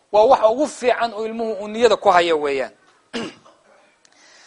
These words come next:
Marka tahdiidka iyo goodiga qoyska ku dhacaya,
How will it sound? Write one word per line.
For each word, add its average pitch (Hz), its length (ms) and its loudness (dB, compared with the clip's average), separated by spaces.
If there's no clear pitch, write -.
Marka 247 360 -2
tahdiidka 202 840 -4
iyo 220 240 -2
goodiga 220 560 0
qoyska 214 600 2
ku 262 200 0
dhacaya, 180 500 2